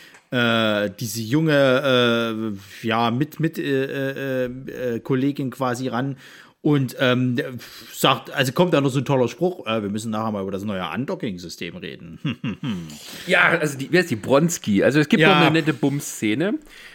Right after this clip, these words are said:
Speaker 2: Ähm,
Speaker 1: Also in Anführungszeichen Bums-Szene. <laughs>
Speaker 2: Also das ist so, äh, es gibt auch eine K I an Bord,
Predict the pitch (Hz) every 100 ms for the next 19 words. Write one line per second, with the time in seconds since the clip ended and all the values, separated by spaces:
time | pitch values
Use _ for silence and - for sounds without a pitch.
0 | _ 143 139 131 135 135 139 202 175 160
1 | 175 185 175 202 - 233 208 165 - 175
2 | 156 151 123 165 143 - - 143 117 101
3 | 85 - 208 - - - - 151 - 151
4 | - - 233 - 170 - 339 - - -
5 | - 370 - 330 - - - - 247 -
6 | 151 156 160 185 226 - _ - 285 359
7 | 302 285 190 - - _ _ - - 110
8 | 123 143 _ _ _ _ 156 - 214 -
9 | 147 143 147 - 151 139 139 104 95 87
10 | - -